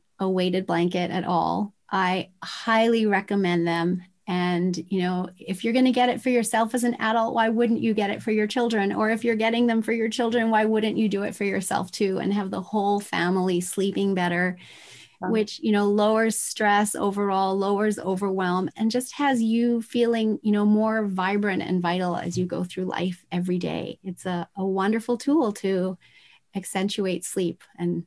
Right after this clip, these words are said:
Speaker 1: so many people struggle today. So here's one option for you. And I hope that you will reach out and,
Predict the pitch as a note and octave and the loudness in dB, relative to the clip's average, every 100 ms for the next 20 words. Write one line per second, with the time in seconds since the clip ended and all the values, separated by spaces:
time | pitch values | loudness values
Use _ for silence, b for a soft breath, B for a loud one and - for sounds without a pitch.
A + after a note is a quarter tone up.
0 | _ - - A#3+ A#3+ A3+ G#3 A3 G3 G3 | _ -18 -4 0 0 0 0 -2 -4 -4
1 | F#3 F3+ F3 F3+ E3 - - F3+ F3+ G#3 | -2 -2 -2 -4 -4 -4 -8 -6 -2 -2
2 | F#3+ F#3 F#3+ G3 G3 G#3 F3 F3+ - F#3 | -2 -4 -2 0 0 0 -2 -4 -4 -6
3 | F3+ - - - E3+ E3+ F3 F3 F3+ - | -4 -6 -4 -2 -2 -2 -2 -2 -4 -4
4 | G3+ F#3+ F3+ F3 F3+ G#3 G#3 F#3+ C#4 D4+ | -2 0 0 0 0 0 0 2 2 0
5 | B B B B _ F#3+ F#3 F#3 F#3+ F#3 | B B B B _ -4 0 0 0 -2